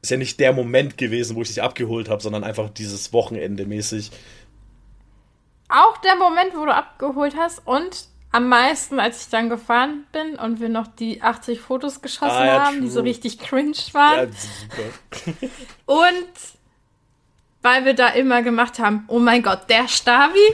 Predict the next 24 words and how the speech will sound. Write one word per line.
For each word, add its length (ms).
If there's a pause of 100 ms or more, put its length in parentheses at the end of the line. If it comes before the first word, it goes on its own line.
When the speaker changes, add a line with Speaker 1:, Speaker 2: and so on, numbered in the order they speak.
(240)
Speaker 1:
Ah, 60 (420)
es 160
ist 160
da, 160
da 140
ist 100
es, 80
glaub 140
ich, 40
auch 80
so 120
richtig 360
entstanden 460
dann, 200 (120)
ja. 140 (340)
Speaker 2:
Ja, 40
ja, 180
da 140
ist 120
es 160
richtig 300
eskaliert 680
und, 220
äh, 340